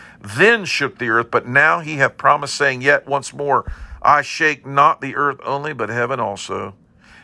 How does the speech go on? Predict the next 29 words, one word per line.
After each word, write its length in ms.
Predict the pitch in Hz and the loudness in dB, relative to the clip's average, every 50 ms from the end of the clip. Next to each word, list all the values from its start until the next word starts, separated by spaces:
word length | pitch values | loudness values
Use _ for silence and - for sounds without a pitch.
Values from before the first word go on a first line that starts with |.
| - - | -16 -10
And 160 | - 113 107 104 | -10 -8 -2 0
this 200 | 147 151 - - | 0 0 0 0
word, 300 | 135 151 151 143 123 120 | 2 4 4 4 4 2
"yet 160 | 151 147 147 | 0 2 2
once 300 | 143 151 156 147 - 143 | 2 0 0 0 -2 -6
more," 180 | 143 147 139 | -2 -2 -2
signifies 640 | 131 - - 151 147 151 143 - 135 135 143 147 131 | -2 -4 -8 -8 -6 -6 -2 2 4 4 4 4 0
the 80 | - 117 | -4 -6
removing 540 | 110 110 113 123 131 143 156 160 170 151 120 | -4 -4 -4 -2 -4 -4 -4 -4 -6 -6 -6
of 160 | 113 107 104 | -6 -4 -4
those 240 | 120 131 143 135 - | -4 -4 -4 -6 -8
things 340 | - 127 131 143 147 139 | -6 -6 -6 -6 -8 -8
that 140 | 127 147 135 | -8 -6 -6
are 40 | - | -6
shaken, 540 | - - - - 147 135 - - 120 113 - - - - - - - | -8 -6 -4 -4 -4 -4 -4 -8 -8 -8 -10 -14 -20 -20 -20 -12 -4
of 180 | - 110 110 | -4 -4 0
those 260 | 107 131 135 147 143 - | 2 0 0 0 -2 -4
things 300 | - 123 127 135 139 127 | -2 -2 -2 -2 -2 -2
that 140 | 131 113 | 2 2
are 80 | 107 104 | 2 2
made, 420 | 104 110 113 117 123 135 143 139 | 2 2 0 2 2 0 -2 -4
that 160 | 113 95 - - | -4 -6 -4 -2
those 260 | 107 117 123 123 - | -2 -2 -2 -4 -4
things 240 | 131 131 143 139 107 | -6 -6 -6 -6 -10
which 200 | 104 - - - | -12 -12 -12 -8
cannot 340 | - 131 127 135 123 - | -4 -2 -2 -2 -2 -4
be 80 | 110 101 | -8 -10
shaken 500 | 90 - - 117 117 117 - 123 123 - - | -10 -8 -8 -8 -8 -8 -10 -14 -14 -14 -14
may 440 | - 101 98 107 110 113 131 - | -10 -6 -6 -6 -6 -6 -10 -12